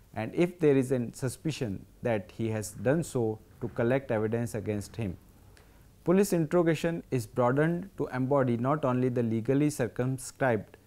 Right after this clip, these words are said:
act of active police questioning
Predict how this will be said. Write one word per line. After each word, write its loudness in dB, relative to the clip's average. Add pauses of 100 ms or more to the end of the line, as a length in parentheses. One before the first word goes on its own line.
(280)
act -2 (460)
of -2 (180)
active -2
police 0
questioning -2